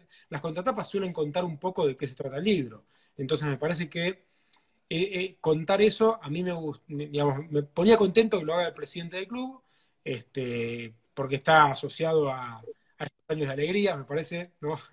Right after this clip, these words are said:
Este, digo, más allá de mi, de mi cuestión personal con él, de mi relación personal, a estos años de alegría que hemos, que hemos tenido, y me parece que las palabras de él en la contratapa tienen que ver con esto que estamos hablando, ¿no? Con la, con que un club sano,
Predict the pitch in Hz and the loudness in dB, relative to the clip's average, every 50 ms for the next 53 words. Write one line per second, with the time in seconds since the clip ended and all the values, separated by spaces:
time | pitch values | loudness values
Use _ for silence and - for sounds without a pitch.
0 | _ _ _ _ _ _ - 151 147 - 139 131 127 139 147 147 151 139 143 160 | _ _ _ _ _ _ -6 -6 -4 -4 -4 -2 -2 0 0 0 0 -2 -2 -2
1 | 151 147 143 - - _ _ - 123 120 113 123 123 - - 123 - 151 147 143 | -4 -4 -6 -8 -12 _ _ -12 -12 -12 -12 -14 -14 -14 -12 -4 -2 -2 -2 -2
2 | 143 135 - - 147 156 170 170 160 143 143 143 165 185 202 208 220 220 208 175 | -4 -8 -6 -4 -2 0 0 0 0 0 -2 -2 0 0 0 0 -2 -4 -8 -14
3 | 139 123 117 120 113 123 127 - - 147 143 147 143 131 151 160 170 190 220 233 | -14 -14 -12 -12 -12 -12 -10 -8 -10 -8 -8 -10 -10 -10 -8 -6 -4 -4 -6 -6
4 | _ _ _ _ _ _ _ _ - 139 135 139 - 143 139 151 151 143 139 135 | _ _ _ _ _ _ _ _ -10 -10 -6 -4 -4 -2 0 0 0 0 0 0
5 | 135 135 139 156 180 170 143 143 143 143 139 131 120 - - _ - 151 147 147 | 0 0 2 4 4 4 4 2 -2 -4 -4 -4 -6 -10 -16 _ -6 -4 -4 -4
6 | 139 - 180 180 208 214 220 240 214 208 - _ _ _ _ _ _ _ - 160 | -6 -6 -4 -2 0 2 2 0 -2 -4 -10 _ _ _ _ _ _ _ -2 0
7 | 180 180 - 202 220 - 226 196 180 170 147 - 170 180 190 196 196 185 170 175 | 0 2 2 0 0 0 -2 -4 -4 -6 -6 -4 -2 -2 0 0 0 -2 -4 -4
8 | 185 185 185 175 165 160 147 160 165 160 160 165 160 202 220 254 269 - 180 156 | -4 -4 -4 -6 -6 -8 -10 -10 -10 -8 -8 -6 -4 -4 -4 -4 -4 -6 -6 -6
9 | 147 139 139 147 151 147 147 139 147 143 - 139 120 - - - - - - 156 | -4 -2 0 -2 -2 -2 -4 -6 -6 -8 -10 -14 -20 -20 -20 -20 -20 -16 -4 -2
10 | 214 208 165 135 120 110 110 107 117 143 151 - 147 139 131 131 - _ _ _ | 0 0 0 -2 -8 -14 -20 _ -12 -10 -8 -6 -6 -6 -8 -10 -14 _ _ _
11 | _ _ _ _ _ _ _ - 139 131 123 120 135 135 143 156 156 143 - - | _ _ _ _ _ _ _ -10 -8 -8 -4 -2 0 0 0 0 -4 -8 -8 -6
12 | 165 165 175 165 156 147 135 131 - - 170 180 196 202 202 214 208 208 _ | -4 -4 -2 -2 -4 -6 -6 -6 -4 0 2 2 4 4 4 2 2 -2 _